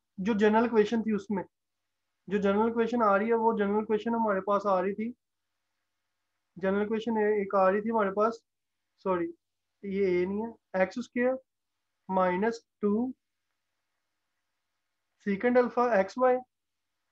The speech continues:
और plus Y स्क्वायर, ये थी।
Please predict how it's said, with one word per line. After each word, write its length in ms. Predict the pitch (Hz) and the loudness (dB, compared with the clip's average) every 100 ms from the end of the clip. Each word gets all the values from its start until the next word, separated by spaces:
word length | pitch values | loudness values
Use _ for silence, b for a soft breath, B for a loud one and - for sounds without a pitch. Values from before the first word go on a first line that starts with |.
| _ _ _ _ _ _ _ _ _ | _ _ _ _ _ _ _ _ _
और 260 | 185 190 196 196 | 2 4 2 2
plus 400 | 190 214 226 - _ _ _ _ | 4 4 2 -12 _ _ _ _
Y 320 | 185 190 180 | 0 2 2
स्क्वायर, 360 | 180 190 180 175 - | -4 -4 -4 -6 -8
ये 220 | 180 226 | -2 -2
थी। 220 | 226 180 | -2 -10